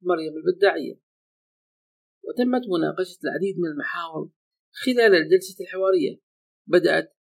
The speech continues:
بتاريخ وقدم العلاقات بين الدولتين سياسيا واقتصاديا واجتماعيا، وتم التطرق من خلال الحوار إلى أهم الفترات التي مرت بها وما نقلته عمان إلى دولة الكويت،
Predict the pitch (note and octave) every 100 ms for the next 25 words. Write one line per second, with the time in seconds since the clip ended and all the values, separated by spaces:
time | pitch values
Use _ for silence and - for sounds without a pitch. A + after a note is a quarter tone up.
0 | _ - G3+ E3+ F3 G3+ F#3 - D#3 A3
1 | A3+ G#3+ F3 D#3+ F3+ F3 F3+ F3+ D#3 F#3+
2 | G#3+ G3 F#3 F3 F3+ F3 C3 - _ _
3 | _ - F3+ D3 C3 E3 D3 C#3 C#3 _
4 | D#3+ - - D3+ D3 C#3+ C#3+ D3+ D#3+ G3
5 | F#3 E3 B2+ - _ _ _ _ _ _
6 | _ _ _ _ _ _ D#3+ D#3+ B3+ A#3+
7 | - F#3+ F#3+ E3+ D#3 D#3 D#3+ D#3+ - D3+
8 | E3+ D#3+ - _ _ _ _ - B3 A3
9 | G#3 A3+ G#3 F#3+ F3+ F3 F3 F3+ F3 D#3+
10 | E3 D3 C#3+ D#3+ F#3 C#3+ - _ _ _
11 | _ _ - A#3 G#3 F3 E3 E3+ E3 C3+
12 | D#3 F3 E3 E3+ _ _ _ A#3 G3+ F3
13 | E3+ E3+ D#3+ E3+ G3+ D#3+ -